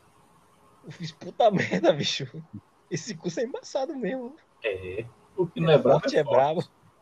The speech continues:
Speaker 1: E os que choram é corno. Então, é brabo, é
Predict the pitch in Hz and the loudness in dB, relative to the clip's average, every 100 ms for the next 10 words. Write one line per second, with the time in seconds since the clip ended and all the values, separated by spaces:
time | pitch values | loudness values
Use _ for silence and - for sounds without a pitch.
0 | _ - _ _ - - - - - _ | _ -20 _ _ -2 -2 -8 -20 -20 _
1 | 160 180 180 160 160 190 302 - 170 - | -10 -8 -8 -2 -2 -2 -4 -2 -2 -2
2 | 220 - 98 95 - - 147 131 123 120 | -6 -6 -16 -16 -16 -12 -12 -10 -6 -4
3 | 117 | -4